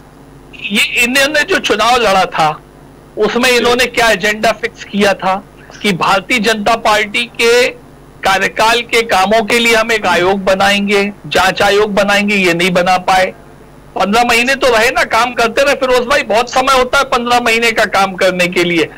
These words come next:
Speaker 1: और आपके चुनावी एजेंडों पे आप कितना काम करते रहे, खास करके जो बात अभी रिजवान भाई रख रहे हैं, कि बदलापुर जैसा काम आपने किया और हमने कहा भी, आपने बदला लेने के काम किए।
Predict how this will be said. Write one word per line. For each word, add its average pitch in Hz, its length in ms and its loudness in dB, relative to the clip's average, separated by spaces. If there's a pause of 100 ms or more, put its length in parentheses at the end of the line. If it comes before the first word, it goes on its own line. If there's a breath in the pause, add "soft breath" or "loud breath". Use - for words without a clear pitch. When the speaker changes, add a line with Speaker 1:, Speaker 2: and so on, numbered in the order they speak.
(280 loud breath)
Speaker 1:
और 220 140 4
आपके 220 480 0
चुनावी 240 460 0
एजेंडों 285 440 0
पे 285 120 0
आप 269 200 0
कितना 262 300 0
काम 226 320 -2
करते 185 360 0
रहे, 135 220 -4 (1300)
खास - 280 -2
करके 269 320 -2
जो 254 160 0
बात 262 280 0
अभी 262 360 -2
रिजवान 220 520 0
भाई 247 280 0
रख 226 200 -2
रहे 220 180 0
हैं, 156 400 -12 (420)
कि 254 220 0
बदलापुर 220 680 0
जैसा 254 320 -2
काम 240 320 -2
आपने 214 320 -2
किया 220 240 0
और 311 80 4
हमने 269 280 0
कहा 262 280 0
भी, 269 240 -4 (240)
आपने 220 280 -2
बदला 226 340 0
लेने 254 280 0
के 240 120 -2
काम 226 300 -2
किए। 226 440 -2